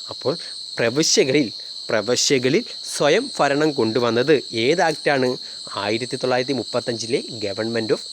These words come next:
India Act ആണ്. എന്താണ്? പ്രവിശ്യകളിൽ സ്വയം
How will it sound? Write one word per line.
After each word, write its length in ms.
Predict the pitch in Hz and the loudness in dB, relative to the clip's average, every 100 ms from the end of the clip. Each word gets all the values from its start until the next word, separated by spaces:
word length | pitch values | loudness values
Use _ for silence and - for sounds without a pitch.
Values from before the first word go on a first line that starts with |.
| - | -8
India 340 | 107 98 110 107 - 113 | -8 -6 -4 -4 -4 -8
Act 240 | 101 - | -8 -8
ആണ്. 240 | 101 117 117 - - | -4 -2 -2 -4 -12
എന്താണ്? 360 | 104 92 98 180 - - - - | -10 -8 -6 -6 -6 -16 -12 -4
പ്രവിശ്യകളിൽ 880 | 104 104 107 - 123 104 110 240 - - - - - | -4 0 0 0 0 0 0 0 -2 -14 -16 -12 -6
സ്വയം 340 | - 120 165 | 0 4 2